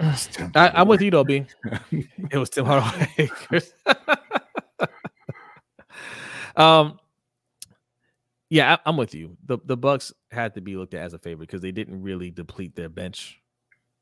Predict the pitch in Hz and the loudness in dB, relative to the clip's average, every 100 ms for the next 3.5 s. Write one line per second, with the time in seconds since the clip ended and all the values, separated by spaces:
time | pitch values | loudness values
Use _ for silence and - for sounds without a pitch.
0 | _ _ _ _ 95 90 87 104 98 104 | _ _ _ _ -12 -8 -6 -6 -6 -4
1 | 107 135 139 131 104 120 143 110 127 131 | -2 0 2 2 0 0 0 0 -2 -2
2 | 117 127 123 110 120 120 110 107 127 123 | 2 4 4 2 -2 -4 -8 -4 -4 -4
3 | - 98 90 - | -6 -6 -6 -10